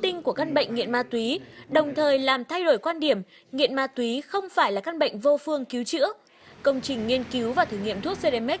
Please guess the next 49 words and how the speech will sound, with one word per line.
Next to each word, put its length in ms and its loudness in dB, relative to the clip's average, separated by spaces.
do 160 2
Viện 220 -4
Nghiên 140 -2
cứu 180 -2
và 140 2
Điều 140 -2
trị 240 -8
các 160 -4
bệnh 180 -2
hiểm 260 -4
nghèo 200 0
thực 160 -10
hiện 200 -2
từ 80 -6
năm 160 -2
một 100 -6
nghìn 160 -6
chín 200 -8
trăm 220 -4
chín 240 -8
mươi 100 0
lăm. 240 2
Năm 220 0
hai 100 -4
nghìn 80 -6
không 160 -6
trăm 200 0
linh 180 -2
ba 260 6
đã 160 4
được 200 -4
Hội 160 2
đồng 200 0
Khoa 160 2
học 200 0
Nhà 120 -4
nước 340 -4
nghiệm 180 -4
thu 200 -2
kết 160 -6
luận 180 4
thuốc 160 -4
Sedemex 460 0
sử 220 -4
dụng 240 -4
an 200 0
toàn, 280 2
không 220 -4
độc, 160 2